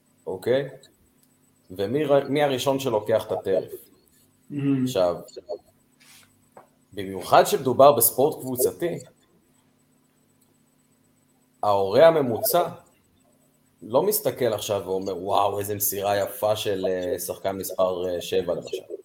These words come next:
Speaker 1: אוקיי? או איזה מהלך גדול הוא עשה.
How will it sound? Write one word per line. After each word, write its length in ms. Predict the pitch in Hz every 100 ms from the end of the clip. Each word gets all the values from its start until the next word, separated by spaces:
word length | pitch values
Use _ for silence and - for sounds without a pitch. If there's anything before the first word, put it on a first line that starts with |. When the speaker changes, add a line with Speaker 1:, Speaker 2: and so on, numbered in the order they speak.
| _ - _ _
Speaker 1:
אוקיי? 300 | - - 104 101 _ _ - _ _ _ _ _ _ _ -
או 180 | 98 104
איזה 200 | 110 117
מהלך 460 | 101 101 104 104
גדול 360 | 101 95 104 104
הוא 120 | 95
עשה. 400 | 95 - 101 92